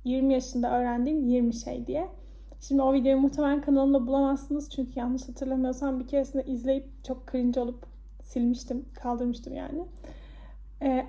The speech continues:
ama bir yandan şöyle düşündüm. Yani beş sene önce ben böyle bir video çektiğime göre ben çok eski bir YouTuber'ım falan oldum. Yani beş yıl önce bile video çekiyordum. Yani çok garip hissettim ve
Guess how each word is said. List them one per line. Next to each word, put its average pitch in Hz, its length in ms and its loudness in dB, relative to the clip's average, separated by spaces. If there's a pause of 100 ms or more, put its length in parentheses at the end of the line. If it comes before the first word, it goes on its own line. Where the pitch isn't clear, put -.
(100)
ama 339 260 10
bir 294 60 12
yandan 294 280 10
şöyle 247 380 4
düşündüm. 233 680 2
Yani 247 480 2 (640)
beş 285 220 6
sene 254 320 0
önce 240 360 2
ben 247 180 2
böyle 247 220 2
bir 226 40 -4
video 254 260 0
çektiğime 262 480 0
göre 262 360 -2 (580)
ben 294 80 2
çok 403 280 0
eski 262 320 0
bir 339 100 8
YouTuber'ım 240 500 2
falan 277 300 12
oldum. 254 320 8
Yani 262 300 4
beş 285 320 2
yıl 320 100 6
önce 269 400 4
bile 294 160 2
video 254 200 2
çekiyordum. 269 600 -2 (1080)
Yani 262 420 2 (120)
çok - 180 -2
garip 277 240 8
hissettim 285 580 0 (200)
ve 285 360 2